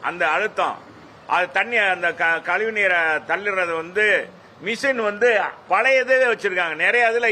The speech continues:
இல்ல. இதனால தண்ணி வந்து சாக்கடை வந்து தண்ணி வர்ற அன்னைக்கு பாத்தீங்கன்னா தெருவெல்லாம் த-, சாக்கடை ஆயிருது.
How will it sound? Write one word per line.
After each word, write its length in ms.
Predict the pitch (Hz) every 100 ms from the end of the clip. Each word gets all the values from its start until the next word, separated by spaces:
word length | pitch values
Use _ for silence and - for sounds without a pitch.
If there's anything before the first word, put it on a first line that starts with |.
| 196
இல்ல. 180 | 220 226 139 - - - - - - - - - - - - - - - - - - -
இதனால 360 | 240 262 269 262
தண்ணி 400 | 254 208 214 247 233
வந்து 240 | 226 254 247
சாக்கடை 360 | 214 226 233 208
வந்து 200 | 214 226 -
தண்ணி 260 | 202 226
வர்ற 200 | 226 208 202
அன்னைக்கு 240 | 220 214
பாத்தீங்கன்னா 420 | 190 190 196 226 196 175
தெருவெல்லாம் 440 | 202 208 214 208
த-, 340 | 190 175 175 165
சாக்கடை 320 | 175 180 175 160
ஆயிருது. 300 | 147 123 -